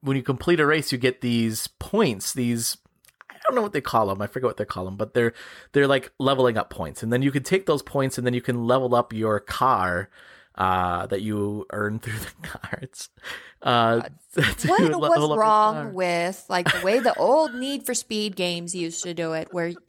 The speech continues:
Speaker 2: you want a better car, you better win one by beating somebody in a race.
Speaker 1: Yeah,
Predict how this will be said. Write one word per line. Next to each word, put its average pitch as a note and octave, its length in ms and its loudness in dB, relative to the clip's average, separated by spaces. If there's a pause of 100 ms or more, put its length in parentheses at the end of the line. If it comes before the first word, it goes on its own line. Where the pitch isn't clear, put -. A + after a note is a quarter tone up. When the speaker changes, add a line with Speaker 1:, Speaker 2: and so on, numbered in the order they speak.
(280)
Speaker 2:
you G3+ 100 -8
want A3 240 2
a C4 40 -4
better A3+ 200 2
car, A3+ 420 2
you B3 160 -4
better B3+ 300 2
win A#3 400 0
one E3+ 220 0
by F#3 160 -2
beating G3 260 -2
somebody F#3+ 380 -2
in F3 60 -4
a E3+ 60 -2
race. D3 180 -2
Speaker 1:
Yeah, B2+ 360 -4